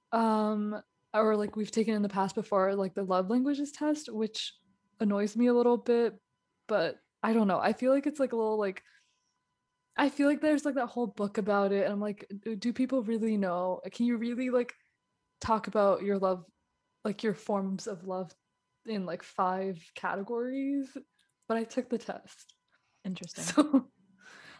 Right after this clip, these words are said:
Speaker 1: um, I guess, like, my top love language was words of affirmation.
Speaker 2: Yeah,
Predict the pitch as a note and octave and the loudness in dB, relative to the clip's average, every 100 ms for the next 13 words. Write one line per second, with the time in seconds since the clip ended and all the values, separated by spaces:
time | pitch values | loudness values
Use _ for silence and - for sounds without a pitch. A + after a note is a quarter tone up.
0 | - A3 A3 G3+ G3 F#3+ G3+ A#3 _ _ | -6 -2 0 0 -2 -6 -10 -12 _ _
1 | _ _ _ _ _ - A3 A#3+ - C#4 | _ _ _ _ _ -2 0 0 4 4
2 | C4+ - A3+ G#3 G#3+ A#3 A3+ G#3 G3+ - | 2 -2 -4 -2 0 0 2 0 0 -8
3 | - G#3 G3+ G3 F#3+ G3 G3 G#3 F#3+ F#3+ | -10 -4 -2 0 -2 -2 -2 -4 -6 -4
4 | F#3 E3+ - A#3 - _ _ G3 F#3+ A#3 | -4 -4 -6 -6 -8 _ _ -6 -4 -2
5 | A3 F3+ - G3+ G3+ A#3+ C#4+ _ - - | -2 -2 -6 -6 -6 -8 -10 _ -20 -20
6 | _ _ _ _ _ _ _ _ _ _ | _ _ _ _ _ _ _ _ _ _
7 | _ _ - G#3+ A3 G#3+ | _ _ -4 2 4 2